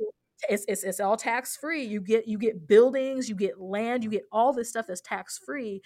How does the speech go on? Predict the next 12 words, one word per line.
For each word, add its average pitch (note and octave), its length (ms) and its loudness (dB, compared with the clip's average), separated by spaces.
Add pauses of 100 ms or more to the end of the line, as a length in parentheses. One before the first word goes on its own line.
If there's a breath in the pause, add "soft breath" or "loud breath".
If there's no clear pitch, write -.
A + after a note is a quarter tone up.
(320 loud breath)
You B3 160 0
tie D#4+ 300 -4
that C4+ 220 -4
in C4 200 -4
with A#3+ 100 -4
the G3+ 100 -8
forces G#3+ 460 -6
of F3+ 140 -12
capitalism, F#3 920 -6 (400 loud breath)
and B3+ 520 2
even C#4+ 320 0
that A3+ 160 0